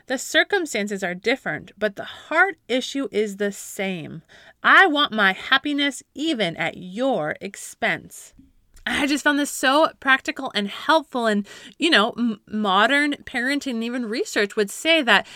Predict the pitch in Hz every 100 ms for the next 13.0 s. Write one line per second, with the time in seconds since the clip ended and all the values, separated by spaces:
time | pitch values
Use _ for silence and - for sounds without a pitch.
0 | - - 220 - 196 - - 240 - 233
1 | - 185 226 202 190 - - 208 - -
2 | 196 185 165 - - 220 220 254 285 302
3 | 277 269 285 294 - 254 285 - 269 294
4 | 262 214 - 190 202 214 220 - 220 214
5 | 202 196 196 190 - 180 190 254 302 -
6 | - - - - 277 - - 302 403 359
7 | 403 - _ _ - 214 349 262 277 403
8 | 359 392 - _ - 330 262 311 - -
9 | 226 277 208 254 320 381 285 208 226 277
10 | 339 294 269 214 - 262 294 311 - -
11 | 330 - 233 190 196 - 220 208 220 208
12 | - - - - 262 320 359 247 165 104